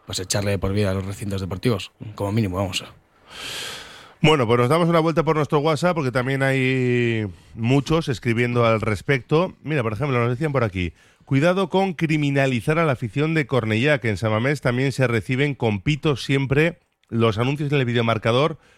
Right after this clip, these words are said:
Speaker 2: contra la violencia y la xenofobia."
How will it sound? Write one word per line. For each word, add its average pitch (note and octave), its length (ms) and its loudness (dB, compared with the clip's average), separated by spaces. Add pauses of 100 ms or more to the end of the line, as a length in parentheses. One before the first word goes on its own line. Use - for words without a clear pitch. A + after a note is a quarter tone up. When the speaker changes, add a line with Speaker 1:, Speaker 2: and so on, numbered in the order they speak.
(140)
Speaker 2:
contra D3 340 0
la D3 100 2
violencia C3 800 0
y C3+ 140 -2
la D3 180 0
xenofobia." G2+ 800 0